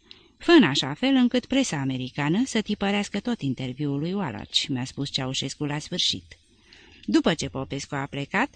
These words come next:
Ceaușescu m-a luat de braț și a început să se plimbe în jurul biroului. "Nu este Chirai cel care mă incomodează. Eu pot să-l strivesc oricând, ca pe un păduche. Este vorba de Cadar.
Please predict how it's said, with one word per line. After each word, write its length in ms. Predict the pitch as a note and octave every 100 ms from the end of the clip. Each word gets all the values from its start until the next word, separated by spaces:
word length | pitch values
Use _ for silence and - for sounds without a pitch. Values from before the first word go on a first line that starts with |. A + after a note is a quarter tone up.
| - - - -
Ceaușescu 540 | A#3+ A#3+ C4 D4 C4+
m-a 160 | B3+ B3
luat 160 | B3+
de 140 | B3 B3
braț 380 | D3 A2+ - -
și 80 | D#3+
a 40 |
început 340 | D3+ D3+ F3
să 120 | F#3 F3+
se 180 | E3
plimbe 360 | D#3+ E3+ F3 E3+
în 140 | F3+ E3
jurul 340 | D#3+ D3 C#3
biroului. 640 | C3+ C3+ B2 G#2 D2+ A#1+ _ - - - - -
"Nu 100 | D#4+
este 360 | G#3 C3+ B2+
Chirai 400 | A#2+ C#3+ C#3 C#3+ C3+
cel 160 | C#3+
care 260 | C#3 C#3+ C3+
mă 120 | C3+
incomodează. 800 | C3 B2+ C3+ C3 B2+ B2+ A#2+ - - _ _ _ _
Eu 240 | F3 F#3+
pot 180 | F3+ F#3
să-l 180 | - F3+
strivesc 460 | - F#3 E3 E3 -
oricând, 460 | C4+ - A2+ A2+ - -
ca 120 | C#3+ C#3
pe 120 | C#3
un 120 | C#3
păduche. 560 | E3 D#3 C3 - - - - - - -
Este 340 | - F3 - F#3
vorba 320 | G#3 G#3+ A3
de 120 | A#3
Cadar. 460 | A3+ D3 B2+ A2+